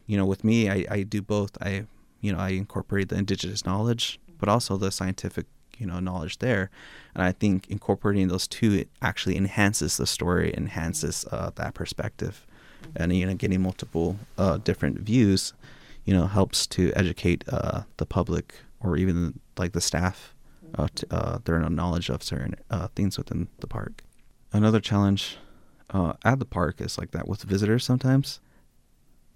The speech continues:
Also, too, like, that working with the public, you get a lot of, um,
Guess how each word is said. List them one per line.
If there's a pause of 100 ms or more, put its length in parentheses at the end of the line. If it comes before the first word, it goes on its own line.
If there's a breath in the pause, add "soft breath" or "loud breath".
(300)
Also,
too,
like,
that
working
with
the
public,
you
get
a
lot
of,
um,